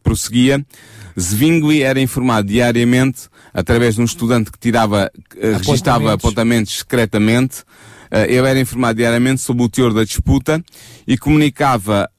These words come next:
Speaker 1: a, ao Ecobampadius as suas observações e sugestões. E assim a disputa prosseguiu entre romanistas e, e reformadores durante dezoito dias.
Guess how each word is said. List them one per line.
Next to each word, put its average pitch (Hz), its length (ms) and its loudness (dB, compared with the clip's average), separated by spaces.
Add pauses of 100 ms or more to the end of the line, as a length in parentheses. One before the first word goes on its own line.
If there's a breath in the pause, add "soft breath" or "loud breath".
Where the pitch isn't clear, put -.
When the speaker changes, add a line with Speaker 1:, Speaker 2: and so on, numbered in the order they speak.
(100)
Speaker 1:
a, 120 320 0
ao 123 320 2
Ecobampadius 123 1200 0
as - 200 -2
suas 120 200 0
observações 120 840 0
e 117 80 -2
sugestões. 107 760 -2 (380 loud breath)
E 123 100 2
assim 143 280 0
a 139 40 2
disputa 139 480 -2
prosseguiu 131 540 0
entre 120 260 -2
romanistas 117 720 0
e, 107 240 0
e 107 260 0
reformadores 110 760 0 (260 loud breath)
durante 120 360 0
dezoito 120 300 -2
dias. 73 440 -6